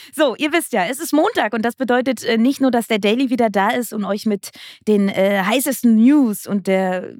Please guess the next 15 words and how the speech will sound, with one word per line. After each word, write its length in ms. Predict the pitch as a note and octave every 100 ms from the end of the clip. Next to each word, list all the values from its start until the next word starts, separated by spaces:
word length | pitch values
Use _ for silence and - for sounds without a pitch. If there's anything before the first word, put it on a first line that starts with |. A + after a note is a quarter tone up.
| -
hoffentlich 480 | G3 C4 B3+ A3 G#3+
ja 100 | F#3+
sehr 160 | G3+
fundierten 460 | G#3+ A3+ G3 G3 F#3+
Einordnung, 480 | C3 G3 F#3 F#3 E3+
die 100 | F3+
wir 120 | F3
ja 60 | F3
jedes, 440 | F3+ F3+ F3 -
äh, 280 | - E2 - - -
jeden 240 | A3 G#3+
Montag 320 | G3 G3+ F#3+
probieren, 400 | - F#3+ F3+ F#3+
versorgt. 380 | F#3 F3 A3+ D#4+ -
Nein, 160 | C4